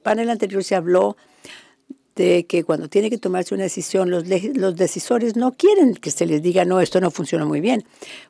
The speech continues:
Van a buscar evidencias para tratar de respaldar la decisión que tomaron. Así que es muy importante para mí también que salvaguardemos la integridad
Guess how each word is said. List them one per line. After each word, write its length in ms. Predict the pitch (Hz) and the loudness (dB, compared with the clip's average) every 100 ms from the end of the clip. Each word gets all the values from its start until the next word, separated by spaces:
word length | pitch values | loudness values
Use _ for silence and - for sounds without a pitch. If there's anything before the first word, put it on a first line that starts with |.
| - | -2
Van 200 | 202 208 | 0 0
a 60 | |
buscar 420 | 208 185 - 175 | 0 -4 0 2
evidencias 600 | 175 165 165 269 311 - 170 | 2 -2 -2 -2 -2 -4 -8
para 200 | 156 165 | -8 -10
tratar 300 | 156 170 170 | -8 -8 -4
de 100 | 185 | -4
respaldar 680 | 170 - 175 156 - 294 | -4 -2 -4 -2 -2 0
la 80 | 302 | 0
decisión 480 | 277 - 196 - 151 | 0 -2 -6 -4 -4
que 80 | 160 | -4
tomaron. 380 | 165 160 151 | -6 -6 -6
Así 200 | 160 - | -8 -6
que 80 | 175 | -2
es 80 | 165 | -2
muy 260 | 175 214 254 | 0 2 4
importante 520 | 226 196 170 165 180 | 4 2 0 -2 -2
para 180 | 180 180 | -2 -2
mí 120 | 165 | -4
también 320 | 185 170 156 | -4 -2 -2
que 240 | 175 156 _ _ _ _ _ - | -2 -4 _ _ _ _ _ -16
salvaguardemos 880 | - 180 160 147 147 143 226 302 220 | -2 0 2 0 -2 -2 0 0 0
la 80 | 165 | -2
integridad 880 | 143 151 139 139 131 143 139 170 | 0 -2 -4 -6 -6 -4 -4 -6